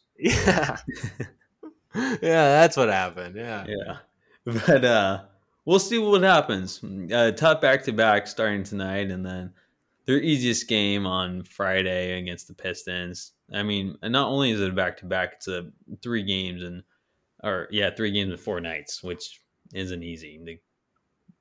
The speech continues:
Speaker 2: you know, Kings went one and two last time that happened, but they also won that first game. So we'll see what happens. We'll see what happens, and we'll check in, I guess, probably next Tuesday, next Wednesday after the Kings play on Monday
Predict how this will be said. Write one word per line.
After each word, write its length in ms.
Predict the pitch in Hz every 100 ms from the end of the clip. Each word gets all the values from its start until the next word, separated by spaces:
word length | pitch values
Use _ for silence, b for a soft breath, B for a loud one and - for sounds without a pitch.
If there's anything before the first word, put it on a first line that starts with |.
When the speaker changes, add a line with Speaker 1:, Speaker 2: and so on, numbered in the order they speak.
| -
Speaker 2:
you 100 | 82
know, 180 | 78 - _
Kings 180 | 120 104
went 140 | 104
one 140 | 92 95
and 140 | 87
two 160 | - 87
last 240 | 82 -
time 120 | 92
that 180 | 85 85
happened, 440 | 85 85 82 82 87
but 220 | 85 - _ _ _ _ _ _ _ -
they 80 |
also 240 | 95 - 90
won 140 | 85
that 180 | 85 85
first 280 | - 85 -
game. 300 | 85 82 78
So 340 | - 101 98 b b -
we'll 120 | 143
see 120 | 214
what 100 | 190
happens. 300 | 180 170 170
We'll 120 | 143
see 180 | 135 143
what 80 | 131
happens, 480 | 123 120 117 110 98
and 260 | 92 90 -
we'll 140 | 104
check 340 | 98 123 117 120
in, 400 | 110 104 98 - _ _ _ _ -
I 80 |
guess, 220 | 98 101 98
probably 280 | 127 120
next 260 | 95 90 -
Tuesday, 500 | - 101 92 90 90
next 260 | 87 87 -
Wednesday 560 | 90 87 87 87 87 _ _ _ _
after 200 | 95 -
the 100 | 92
Kings 320 | 95 95 90 -
play 260 | - 87
on 160 | 87 85
Monday 500 | 87 85 82 82